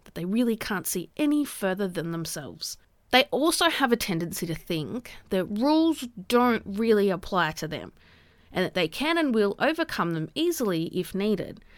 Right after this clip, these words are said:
I remember a girl in the workplace many years ago that I worked with. Um, the company I worked for had some pretty broad brush expectations around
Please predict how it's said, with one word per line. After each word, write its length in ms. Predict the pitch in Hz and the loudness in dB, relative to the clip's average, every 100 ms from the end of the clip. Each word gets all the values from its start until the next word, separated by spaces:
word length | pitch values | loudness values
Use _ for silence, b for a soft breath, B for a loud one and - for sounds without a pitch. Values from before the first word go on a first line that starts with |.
| b b b b b b - _ _ | b b b b b b -20 _ _
I 260 | 240 277 349 | 4 4 4
remember 540 | 349 269 226 208 185 | 2 4 6 6 6
a 100 | 202 | 4
girl 560 | 196 190 190 185 185 185 B B - | 4 6 8 6 4 0 B B 4
in 100 | 240 | 6
the 60 | |
workplace 720 | 220 135 - 180 160 - - - | 8 4 0 -2 -2 -2 -4 -2
many 260 | 202 240 220 | 2 4 6
years 200 | 185 165 | 4 0
ago 160 | 160 | -4
that 120 | 147 | -4
I 100 | 147 | -4
worked 300 | 151 104 - | -2 -4 -8
with. 260 | - 95 - B B | -10 -10 -10 B B
Um, 320 | - 175 170 165 B B B B - | 0 2 2 -2 B B B B -6
the 80 | 240 | -6
company 680 | - - - 359 381 381 | 0 0 6 6 6 4
I 80 | 320 | 4
worked 240 | 247 185 - | 4 2 2
for 220 | 202 170 | -2 0
had 240 | 175 175 | -2 -2
some 240 | - 175 180 | -2 -2 -6
pretty 400 | - - 330 339 | -8 -4 0 0
broad 480 | 240 214 208 196 | 0 2 2 2
brush 280 | - 175 170 - | 0 -4 -4 -6
expectations 920 | 185 - 190 - - 170 160 165 160 | -6 -6 -8 -8 -6 -4 -4 -4 -4
around 320 | 165 160 160 | -4 -4 -4